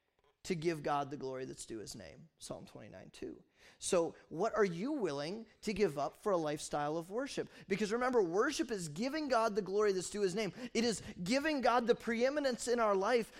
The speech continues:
and not worshiping anything else above him. So are you willing to give up your social status by altering your lifestyle for Christ?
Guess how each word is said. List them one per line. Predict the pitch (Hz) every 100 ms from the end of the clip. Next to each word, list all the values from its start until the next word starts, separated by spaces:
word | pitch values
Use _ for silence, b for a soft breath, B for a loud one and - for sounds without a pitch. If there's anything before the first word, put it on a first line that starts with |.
| 262
and | 208 220
not | 247 285 226
worshiping | 277 262 269 - 240 226
anything | 233 262 247 240
else | 226 233 -
above | 196 175 202 190
him. | 190 139 - _ _ _ _ _ b b b
So | - 269 196 196
are | 214
you | 220 240
willing | 220 262 269 226
to |
give | 202 247
up | 240 226
your | 202
social | - 220 214 208
status | - 123 123 - - - _ _ _ _ _ _
by | - 190 185 165 - _ _ _ _ -
altering | 196 208 220 202 175 156
your | 165
lifestyle | 160 175 - - 139 135
for | - 165
Christ? | - 208 156 - -